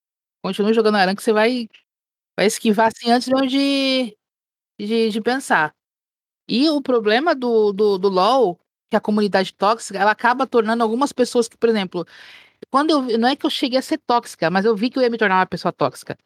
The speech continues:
Porque eu já tava querendo já xingar quando eu tava na vo-, em voice, assim, sabe? E, e xingar a gente que tava jogando comigo. Eu falei, "Não, eu não sou assim."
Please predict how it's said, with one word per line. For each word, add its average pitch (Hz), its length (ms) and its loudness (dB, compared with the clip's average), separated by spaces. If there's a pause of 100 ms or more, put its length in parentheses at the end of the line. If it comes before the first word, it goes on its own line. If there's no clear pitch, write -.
(440)
Porque 202 920 0
eu 208 100 2
já 220 100 0
tava 233 220 0
querendo 233 300 0
já 220 100 -4
xingar 226 640 -6 (480)
quando 180 160 -4
eu 170 40 -4
tava 170 200 -4
na 160 100 -4
vo-, 147 180 -6
em 156 300 -4
voice, 147 320 0
assim, 143 220 -10
sabe? 165 420 0 (580)
E, 160 220 0
e 185 40 2
xingar 220 520 0
a 226 80 0
gente 226 180 -2
que - 60 -8
tava 233 160 0
jogando 233 220 0
comigo. 233 340 -2
Eu 202 80 0
falei, 202 180 -2
"Não, 208 440 -2
eu 202 60 -6
não 233 160 -4
sou 302 180 -4
assim." 160 380 -8